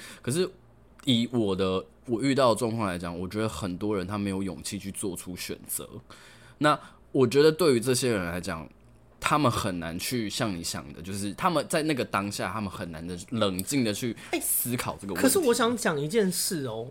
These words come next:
Speaker 2: 就是我很，我，我其实也没有觉得我很洒脱。我跟你说，我在面对我很爱的人的时候，我分手还是很难过，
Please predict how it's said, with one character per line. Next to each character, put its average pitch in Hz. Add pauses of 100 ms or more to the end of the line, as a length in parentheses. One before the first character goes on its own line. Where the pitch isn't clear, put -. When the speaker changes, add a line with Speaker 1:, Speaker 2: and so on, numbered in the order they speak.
Speaker 2:
就 302
是 339
我 185
很， 131 (600)
我， 220
我 214
其 339
实 415
也 277
没 175
有 220
觉 160
得 151
我 151
很 156
洒 135
脱。 143
我 156
跟 269
你 214
说， 240
我 196
在 240
面 220
对 220
我 165
很 156
爱 175
的 123
人 120
的 131
时 190
候， 233
我 226
分 302
手 285
还 214
是 262
很 226
难 208
过， 320